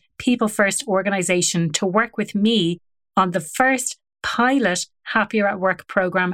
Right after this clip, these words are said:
for corporates. The program is entirely science-backed,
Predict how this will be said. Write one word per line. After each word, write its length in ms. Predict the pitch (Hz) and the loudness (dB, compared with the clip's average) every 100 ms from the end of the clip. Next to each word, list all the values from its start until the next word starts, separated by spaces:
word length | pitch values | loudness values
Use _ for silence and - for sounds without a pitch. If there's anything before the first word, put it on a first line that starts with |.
| - | -4
for 120 | 208 | -6
corporates. 680 | 196 202 190 170 151 - - _ _ - | -4 -2 -2 -2 -4 -6 -10 _ _ -12
The 100 | 214 | -6
program 420 | - 262 285 254 | 0 2 2 -2
is 280 | 277 220 214 | -2 -4 -2
entirely 840 | 202 208 - 220 214 226 220 220 | -4 -4 -2 0 0 0 0 -2
science-backed, 920 | - - 208 208 208 - 180 208 - | -4 0 2 2 -2 0 -2 -2 -8